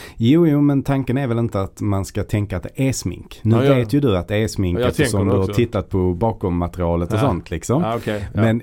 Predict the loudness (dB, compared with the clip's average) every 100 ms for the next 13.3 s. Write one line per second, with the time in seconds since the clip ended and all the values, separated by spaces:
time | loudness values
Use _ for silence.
0 | -4 -2 0 2 0 0 0 2 -2 -4
1 | -14 -20 -20 _ -20 -4 -2 -2 -2 -2
2 | 0 2 0 0 -2 -2 -4 -4 -4 -4
3 | -4 -4 -6 -12 -20 _ _ -4 -2 -2
4 | -6 -8 -6 -6 -4 -4 -4 -4 -4 -4
5 | -2 -2 -4 -2 0 -2 -2 -2 -2 0
6 | -2 -2 -6 -4 -4 -4 0 -2 -2 -8
7 | -4 0 2 2 2 2 2 2 0 0
8 | 0 0 0 -2 -2 -2 0 -2 -4 -4
9 | -2 -2 -4 -4 -4 -4 -2 -2 -2 -8
10 | -8 -6 -2 0 0 -2 -6 0 2 4
11 | 2 0 -2 -4 -6 -14 -16 -18 -20 -6
12 | 0 0 0 -2 -6 -16 -12 -4 -4 -2
13 | -2 -2